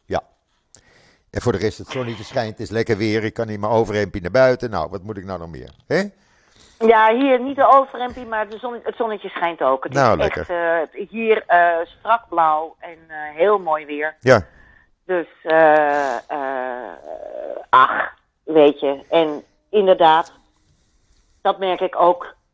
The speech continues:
Speaker 2: steeds meer. Je trekt naar je dierbaren.
Speaker 1: Precies.
Speaker 2: En, ehm, soms moet je ook gewoon echt denken,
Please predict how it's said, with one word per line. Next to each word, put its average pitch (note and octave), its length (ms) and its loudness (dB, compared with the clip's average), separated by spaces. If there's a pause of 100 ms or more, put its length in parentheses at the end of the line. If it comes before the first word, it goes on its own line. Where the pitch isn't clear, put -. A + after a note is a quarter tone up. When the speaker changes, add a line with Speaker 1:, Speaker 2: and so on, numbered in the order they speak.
Speaker 2:
steeds E3 400 -4
meer. D3+ 420 -6 (140)
Je D#3+ 180 -6
trekt F#3 320 -2
naar E3+ 160 4
je D#3+ 100 2
dierbaren. D3+ 720 2 (160)
Speaker 1:
Precies. F2 680 -8
Speaker 2:
En, E3 460 -8 (560)
ehm, E3 560 4 (1200)
soms G3 340 -4
moet F3+ 180 -8
je F3 80 2
ook F3 160 6
gewoon D#3 380 2
echt D#3+ 340 -4
denken, E3 460 0